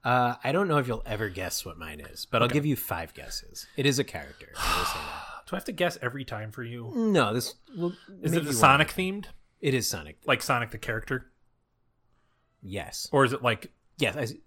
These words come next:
Speaker 1: yes.
Speaker 2: Okay, so it's Sonic the character themed?
Speaker 1: Yes.
Speaker 2: Does it involve winter in some way?
Speaker 1: I don't think so.
Speaker 2: Um, okay, I give up. <laughs> What is
Speaker 1: It's
Speaker 2: it?
Speaker 1: the Mecha Sonic.
Speaker 2: Oh, cool. Okay.
Speaker 1: Yeah.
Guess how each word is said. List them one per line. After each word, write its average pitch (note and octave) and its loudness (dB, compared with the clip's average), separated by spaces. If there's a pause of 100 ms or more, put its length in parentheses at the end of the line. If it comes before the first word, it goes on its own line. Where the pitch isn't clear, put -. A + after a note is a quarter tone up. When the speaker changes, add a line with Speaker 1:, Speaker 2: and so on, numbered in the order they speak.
(180)
Speaker 1:
yes. - -6
Speaker 2:
Okay, A#2 -2
so - -2
it's - -6
Sonic D3 2
the C3+ -4
character C3 0
themed? F#3 -8
Speaker 1:
Yes. G2 -6 (180)
Speaker 2:
Does C3 0
it D3+ -2
involve B2+ 2
winter B2 -2
in G#2+ -6
some G2+ -10
way? E2 -10 (420)
Speaker 1:
I C3 -4
don't G2+ -4
think - -16
so. - -16 (460)
Speaker 2:
Um, C3 0 (520)
okay, G2+ -6 (140)
I A#2+ 0
give A2 0
up. - -8
<laughs> - -6 (300)
What A2+ 2
is A#2+ 0
Speaker 1:
It's - -4
Speaker 2:
it? - -12
Speaker 1:
the B2 0
Mecha C#3+ -6
Sonic. D#2 -10
Speaker 2:
Oh, C#4 12
cool. A#3 10
Okay. B2+ 8
Speaker 1:
Yeah. E3 0